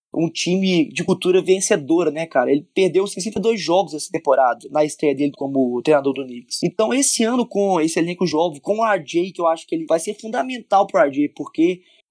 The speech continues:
na N B A, a gente sabe que quando o cara sai do college e vai pra N B A, até o Zion mesmo, ele tem que evoluir, ele tem que, ele tem que mudar o estilo de jogo dele, ele tem que desenvolver, porque se ele continuar com aquela ideia de, de regras do college, de jeito de jogar, de jeito de, de,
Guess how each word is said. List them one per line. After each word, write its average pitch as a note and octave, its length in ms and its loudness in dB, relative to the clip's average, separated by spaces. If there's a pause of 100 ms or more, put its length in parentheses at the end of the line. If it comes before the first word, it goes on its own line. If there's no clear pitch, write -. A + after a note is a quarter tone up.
(100)
na F#3+ 120 2
N A#3 160 -4
B F#3 220 0
A, G3 40 0
a - 20 -8
gente G#3 140 -10
sabe - 340 0
que - 140 -12
quando G#3+ 180 0
o B3 60 -6
cara F#3+ 200 -2
sai F3 200 0
do D3 100 -6
college C#3+ 260 0
e - 20 -4
vai C#3+ 100 2
pra D3+ 100 -10
N C#3 100 -8
B E3+ 360 -2
A, E3 60 4
até G3 160 0
o B3+ 100 2
Zion G#3+ 260 0
mesmo, D#3 240 0
ele F3 100 -4
tem B3 180 -2
que - 180 -2
evoluir, G#3+ 420 2
ele E3+ 100 0
tem G3 140 -4
que, - 80 -10
ele F3+ 100 2
tem A3+ 140 -2
que C4+ 60 0
mudar A3+ 180 2
o G#3+ 40 -2
estilo F3 200 -10
de D#3 40 -6
jogo E3+ 140 0
dele, C3 160 0
ele - 160 -20
tem F#3 140 0
que F#3 100 -16
desenvolver, F#3+ 540 0
porque - 220 0
se A3+ 100 0
ele - 60 0
continuar G3+ 420 0
com F#3 60 -2
aquela F3 200 2
ideia D#3+ 200 0
de, D3+ 240 -2
de C3+ 120 -10
regras D#3 420 0
do D3 80 -4
college, D3+ 380 2
de D3 180 -6
jeito E3 280 -2
de C#3 140 -12
jogar, C#3+ 600 2
de - 120 -20
jeito D#3+ 220 -4
de, D3+ 280 -20
de, C#3+ 180 -16